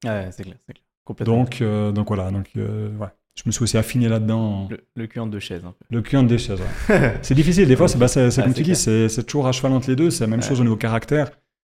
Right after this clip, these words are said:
Speaker 2: J'ai deux caractères totalement, euh, opposés, je peux être, euh,
Speaker 1: Ouais.
Speaker 2: totalement déjanté, d'ailleurs j'ai plein de tatouages sur le corps et tout ça.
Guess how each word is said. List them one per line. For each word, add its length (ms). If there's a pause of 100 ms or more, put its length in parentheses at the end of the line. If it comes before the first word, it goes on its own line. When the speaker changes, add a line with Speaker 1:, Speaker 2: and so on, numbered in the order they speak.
(160)
Speaker 2:
J'ai 180
deux 160
caractères 520
totalement, 560
euh, 340
opposés, 280
je 100
peux 100
être, 220
euh, 160
Speaker 1:
Ouais. 80
Speaker 2:
totalement 360
déjanté, 460
d'ailleurs 240
j'ai 140
plein 160
de 40
tatouages 380
sur 120
le 60
corps 280
et 80
tout 100
ça. 320